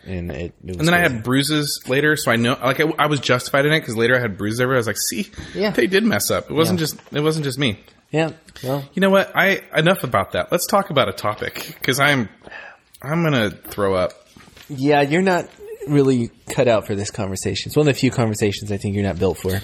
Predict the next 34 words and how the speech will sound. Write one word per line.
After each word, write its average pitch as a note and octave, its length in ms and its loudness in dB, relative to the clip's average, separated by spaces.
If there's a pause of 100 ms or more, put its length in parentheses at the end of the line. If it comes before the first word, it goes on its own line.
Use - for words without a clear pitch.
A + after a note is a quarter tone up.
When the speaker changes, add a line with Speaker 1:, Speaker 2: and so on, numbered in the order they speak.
Speaker 2:
It's E3+ 240 0
weird. C#3 320 2
You A2+ 80 0
know, B2+ 80 4
we B2+ 100 2
talked D3+ 280 0
about B2+ 280 2
phobias A#2+ 640 0
a A2 200 -2
while G#2 380 2
ago A#2+ 280 2 (160)
for - 140 -16
some A#2 120 -2
reason. B2 380 0 (1120)
<sighs> - 0 - (540)
And, A#2+ 300 2
uh, G#2 340 2 (180)
and B2+ 320 -4
needles, C3+ 380 2
like, A#2 340 2
they've A#2+ 240 -2 (180)
progressively D3 560 2
gotten C3 400 2
worse. G2 320 0
I - 60 -4
feel E3 120 2
like D3+ 200 0 (380)
I'm B2+ 140 2
trying B2 300 2
to A#2 60 0
be A#2+ 80 2
better A#2 480 2
about, G#2+ 320 2
Speaker 1:
Mm-hmm. A2 280 -8